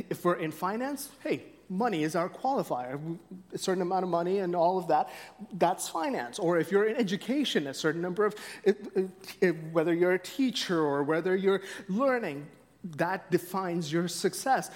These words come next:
Whether you're in the medical field, in all of those, there are quantifiable ways of determining success. But come back to the church. How do you define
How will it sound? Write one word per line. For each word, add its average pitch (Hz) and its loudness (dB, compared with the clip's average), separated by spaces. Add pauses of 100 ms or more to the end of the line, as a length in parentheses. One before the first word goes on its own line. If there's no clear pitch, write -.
(140)
Whether 170 2
you're 175 4
in 180 0
the 190 0
medical 226 2
field, 135 -2
in 185 0
all 254 -2
of 262 -6
those, 208 4
there 180 0
are 185 2
quantifiable 160 0 (300)
ways 185 2
of 156 0
determining 143 -4
success. - -4 (840)
But 269 0
come 320 2
back 269 0
to 240 -6
the 208 0
church. - -6 (1800)
How 240 0
do 285 0
you 277 2
define 147 -2